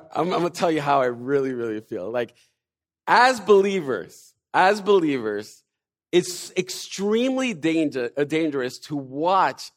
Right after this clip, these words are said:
these horror, scary, demonic movies. Like, I just wanna let you know. I'm gonna, I'm gonna keep it real. Like,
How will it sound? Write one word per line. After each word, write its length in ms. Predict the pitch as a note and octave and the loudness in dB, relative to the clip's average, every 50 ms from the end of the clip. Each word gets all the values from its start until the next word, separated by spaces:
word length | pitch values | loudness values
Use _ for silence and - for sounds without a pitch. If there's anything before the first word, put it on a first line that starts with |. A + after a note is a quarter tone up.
| _ _ | _ _
these 440 | A#2 D3 D3+ C#3+ C#3 C3+ - - _ _ _ _ _ _ _ | -8 -6 -4 -4 -4 -6 -8 -16 _ _ _ _ _ _ _
horror, 920 | _ - - - - - - F#3 F#3+ G3 G#3 G#3 G3 F#3 E3+ D#3+ D3 C#3 - - - | _ -20 -18 -16 -14 -4 0 2 2 4 4 4 4 4 4 2 2 -2 -4 -10 -18
scary, 840 | - - - - - _ - E3+ F#3 F#3+ F#3 F#3 F3 E3+ D#3+ D3+ | -18 -18 -16 -18 -18 _ -6 -4 -2 -2 0 0 0 0 0 -2
demonic 640 | C3+ - D3 C#3+ C#3+ D3 D3 C#3 D3 D#3 D#3 D#3 - _ | 0 -2 -2 -2 -2 -4 -4 -2 -2 -2 -4 -6 -8 _
movies. 560 | C3 C3+ C#3+ C#3+ B2+ G2+ F2 - _ _ _ _ _ _ _ _ _ - | -6 -4 -4 -4 -4 -6 -10 -16 _ _ _ _ _ _ _ _ _ -4
Like, 120 | C#3 D3 | -2 0
I 80 | D#3 D#3+ | 0 -2
just 120 | E3 F#3 | -2 -4
wanna 180 | F#3 F#3+ E3+ E3 | -4 -2 -2 0
let 200 | D#3+ D#3 D3 - | -2 -2 -4 -4
you 60 | D3 | -6
know. 240 | C#3 C#3 A#2+ G#2 - _ _ _ _ _ _ _ _ _ _ _ _ _ _ _ _ _ _ _ _ | -4 -2 -2 -2 -4 _ _ _ _ _ _ _ _ _ _ _ _ _ _ _ _ _ _ _ _
I'm 140 | D#3+ G3 G#3+ | 2 4 8
gonna, 240 | A3 A3 G#3 G3 - | 8 8 8 6 4
I'm 180 | - E3 F3+ F#3+ | 2 2 4 4
gonna 120 | F#3+ F#3 | 2 0
keep 240 | F#3 - - A3 - | 0 0 -4 -2 0
it 60 | G3 | 0
real. 300 | F#3 E3+ F3 E3+ D#3 C#3+ | 2 4 4 4 4 4
Like, 280 | C3+ C3+ B2+ B2 - | 4 2 0 0 -4